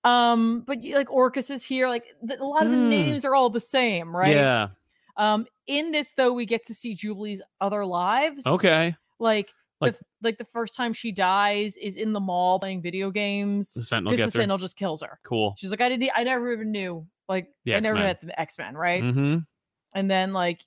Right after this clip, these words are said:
Speaker 1: you know, I, I, I, I don't think she met them again, and then she did, and, you know, we go through there. But at one point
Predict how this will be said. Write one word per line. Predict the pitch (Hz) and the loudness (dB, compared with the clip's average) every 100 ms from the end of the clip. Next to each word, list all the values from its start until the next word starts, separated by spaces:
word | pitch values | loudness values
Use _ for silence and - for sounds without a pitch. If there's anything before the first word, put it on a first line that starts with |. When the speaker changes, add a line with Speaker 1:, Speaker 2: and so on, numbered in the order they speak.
| - | -4
Speaker 1:
you | 214 | 0
know, | 180 170 165 170 - | 2 2 0 -2 0
I, | 185 180 180 - _ _ - | 2 2 -2 -8 _ _ -4
I, | 190 190 - | -2 -2 0
I, | 262 226 | 0 2
I | |
don't | 247 269 | 2 0
think | 254 | -4
she | - | -4
met | 233 214 | -4 -4
them | 202 | -4
again, | 190 185 185 | -2 0 0
and | 180 | 0
then | 175 | -6
she | - 185 | -8 -8
did, | 165 175 170 170 160 | -2 0 2 0 0
and, | 165 165 | -6 -8
you | - 180 | -6 -4
know, | 151 160 | -2 -4
we | 165 | 0
go | 175 | 0
through | 170 180 | 0 -4
there. | 165 165 165 - _ _ - | 0 2 2 0 _ _ 0
But | 254 | 2
at | 226 | 2
one | 196 262 370 | 4 4 2
point | - - 330 233 185 196 | -2 4 6 4 2 -8